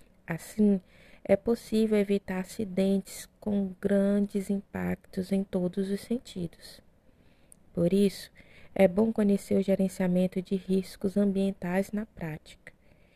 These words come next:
Este trata-se de um processo extremamente importante e de responsabilidade das empresas, não apenas ser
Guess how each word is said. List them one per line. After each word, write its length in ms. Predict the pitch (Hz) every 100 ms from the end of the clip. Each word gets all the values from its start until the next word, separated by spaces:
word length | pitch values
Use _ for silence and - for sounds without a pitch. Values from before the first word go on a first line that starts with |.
| - - - - - _ -
Este 540 | 180 202 185 - - _ -
trata-se 520 | 185 185 - 185 185
de 120 | 180
um 80 | 196
processo 680 | 185 190 - - 185 -
extremamente 880 | 180 - - 233 254 247 202 185 -
importante 880 | 180 - 170 - - 165 170 - - - _ _ - - _
e 160 | 208
de 160 | 196 214
responsabilidade 1400 | 208 214 254 - - 254 - 214 196 196 190 180 180 180
das 280 | 190 190 185
empresas, 840 | 214 220 - 175 175 180 185 - - _ _ _ -
não 320 | 165 160 165
apenas 800 | 220 - 208 196 196 208 214 - _ _
ser 460 | - - 185 190